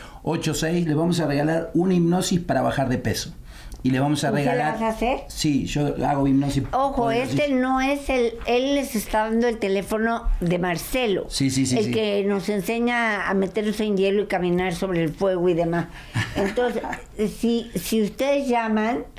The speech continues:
Speaker 2: ¿al qué teléfono?
Speaker 1: Cincuenta y cinco veinticuatro siete cuatro cinco nueve ocho seis. Le vamos a regalar la hipnosis y le vamos a regalar un sistema. Mira lo que les prometo.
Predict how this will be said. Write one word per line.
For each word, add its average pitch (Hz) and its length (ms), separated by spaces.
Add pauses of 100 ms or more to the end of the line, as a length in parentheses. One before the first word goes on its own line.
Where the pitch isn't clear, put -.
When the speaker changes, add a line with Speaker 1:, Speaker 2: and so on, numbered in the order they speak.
(440)
Speaker 2:
¿al 214 200
qué 226 120
teléfono? 208 440
Speaker 1:
Cincuenta 143 560
y 127 80
cinco 165 380
veinticuatro 160 760
siete 160 520
cuatro 160 420
cinco 156 480
nueve 139 320
ocho 127 240
seis. 170 440
Le 127 120
vamos 131 220
a 123 60
regalar 120 280
la 123 60
hipnosis 165 560 (320)
y 143 80
le 147 100
vamos 175 300
a 160 40
regalar 156 440
un 196 180
sistema. 196 800
Mira 175 300
lo 180 100
que 147 80
les 135 100
prometo. 123 460